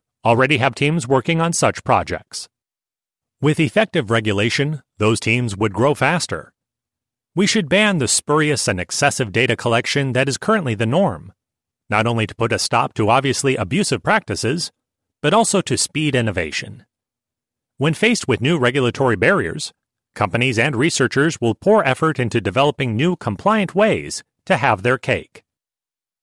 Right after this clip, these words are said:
With any luck, their breakthroughs will make it newly possible for, say, medical researchers to use machine learning on sensitive,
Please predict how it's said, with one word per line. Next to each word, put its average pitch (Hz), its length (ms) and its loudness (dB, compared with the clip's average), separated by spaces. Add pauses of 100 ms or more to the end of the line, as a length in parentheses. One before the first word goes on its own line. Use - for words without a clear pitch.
(120)
With 107 160 0
any 143 180 2
luck, 165 380 -2 (280)
their 180 220 4
breakthroughs 160 580 2
will 101 160 2
make 135 220 0
it 139 140 0
newly 165 320 2
possible 147 520 0
for, 117 380 0
say, 113 460 0 (340)
medical 104 400 0
researchers 135 580 2
to 147 100 -4
use 143 180 0
machine 190 420 0
learning 170 260 0
on 95 200 -2
sensitive, 165 600 -2